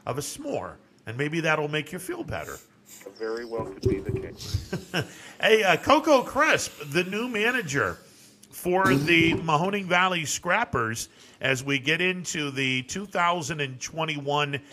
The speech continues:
Speaker 1: inaugural Major League Baseball Draft League. And, you know, I was told by, uh, Jordan Taylor, the general manager, prior to this announcement that, uh, it would be a name known by Indians fans. Mission accomplished.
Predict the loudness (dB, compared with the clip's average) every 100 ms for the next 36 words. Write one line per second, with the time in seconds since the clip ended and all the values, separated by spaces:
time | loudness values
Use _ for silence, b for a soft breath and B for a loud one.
0 | B B -4 0 2 2 0 0 4 4
1 | 2 0 0 -2 -4 -4 -2 0 0 -2
2 | 0 0 -2 2 4 2 -2 -4 -4 -2
3 | -6 -8 B B B 0 4 4 2 -4
4 | 0 2 6 6 4 0 0 4 4 4
5 | 2 0 2 2 2 0 -2 -2 0 -2
6 | -4 -2 -2 0 -2 0 -2 -2 -2 -2
7 | -2 B B B 2 4 2 0 -4 -4
8 | -4 -2 0 0 0 -4 -4 -4 -2 0
9 | 0 -2 B B -2 2 2 0 -4 -6
10 | -2 0 -2 -4 -2 0 0 -2 -2 -2
11 | -2 -6 -2 0 2 0 0 2 2 2
12 | -2 0 0 0 -4 -4 0 0 0 -6
13 | -12 -6 -4 -4 -4 -4 -2 -4 -6 -6
14 | -6 -12